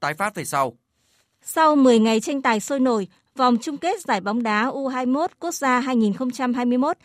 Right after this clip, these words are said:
Speaker 2: đã kết thúc chiều qua tại Trung tâm Đào tạo bóng đá trẻ P V F ở Văn Giang, Hưng Yên với trận chung kết giữa U hai mươi mốt Hà Nội và U hai mươi mốt Học viện Nutifood. Chung cuộc, Học viện Nutifood vượt qua Hà Nội với tỷ số một không.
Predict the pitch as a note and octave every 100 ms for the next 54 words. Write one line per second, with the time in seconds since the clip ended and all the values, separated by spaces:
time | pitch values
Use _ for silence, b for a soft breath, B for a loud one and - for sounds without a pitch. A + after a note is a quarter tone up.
0 | b b A3+ C#4+ D#4+ F#4 F#4 G4 - A#3+
1 | - B3 A#3+ b b - A#3+ F3 - D4+
2 | C#4 C#4+ B3+ G#3 - G#3+ - G#3+ A3+ A#3
3 | - C4 G#3 E3+ _ _ C4+ C4 C4 C4
4 | D4+ F#4 - - G3 A3+ B3 A#3+ B3 A#3+
5 | A#3+ A#3+ B3+ A#3 b b - A#3 B3+ -
6 | - D4+ C4+ D#4 F#4 - B3 C4+ C#4 C4
7 | C4+ D4 F4+ A3 G3+ A3 - b - A3
8 | A#3 A3+ D4+ D4 C#4 D#4 F#4+ - A3 -
9 | A3+ A#3+ G#3 A3+ C4+ B3 C4 - F4 -
10 | _ _ _ _ _ _ E4 D4 C#4+ A#3
11 | - _ _ C#4 - C4+ C4 A3+ B3+ C#4+
12 | C#4+ - F4 B4 C4 C#4+ - C#4 C4 G#3
13 | A3+ - G#3 A3+ C4 C4+ G3 A3 A3+ C#4
14 | B3 C4+ C4